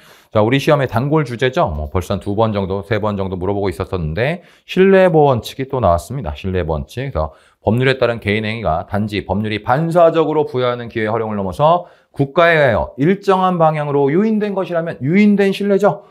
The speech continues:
어, 유인된 신뢰이기 때문에 보호 가치가 있는 신뢰입니다. 따라서, 어, 원칙적으로 국가의 법률 개정 이익이 개인의 신뢰 보호에 우선된다고 볼 여지가 있다. 그죠? 그래서 거꾸로 돼 있죠, 마지막이. 원칙적으로 개인의 신뢰 보호가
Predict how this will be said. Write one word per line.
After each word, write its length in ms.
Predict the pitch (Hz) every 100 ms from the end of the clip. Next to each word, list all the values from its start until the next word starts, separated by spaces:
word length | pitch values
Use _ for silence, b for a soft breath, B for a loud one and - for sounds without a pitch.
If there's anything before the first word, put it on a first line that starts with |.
| B
어, 220 | - 98 92
유인된 420 | 107 131 127 123
신뢰이기 380 | 110 127 120 -
때문에 380 | 92 95 110 -
보호 260 | 127 170
가치가 340 | 165 151 - 120
있는 160 | 98
신뢰입니다. 480 | 95 156 139 73 73
따라서, 460 | 98 92 113 160 180 b b b
어, 160 | - 80
원칙적으로 640 | 87 104 135 127 98 82
국가의 360 | - - 110 101
법률 280 | 101 117 113
개정 280 | 104 101
이익이 380 | 90 82 110 117
개인의 340 | - 95 98 101
신뢰 320 | 139 131 120
보호에 460 | 95 80 78 147 B B -
우선된다고 880 | 95 120 110 98 85 82 135 170 - _
볼 240 | 104 104
여지가 520 | 85 90 90 123 147 -
있다. 560 | - - 82 85 95 -
그죠? 340 | - 71 107 143
그래서 180 | 73 80 b
거꾸로 320 | - 233 240 240
돼 80 | 120
있죠, 200 | - 98
마지막이. 520 | 85 82 85 95 165
원칙적으로 600 | 87 107 120 113 98 135
개인의 440 | - 110 151 170
신뢰 260 | 160 170 165
보호가 460 | 123 90 107 85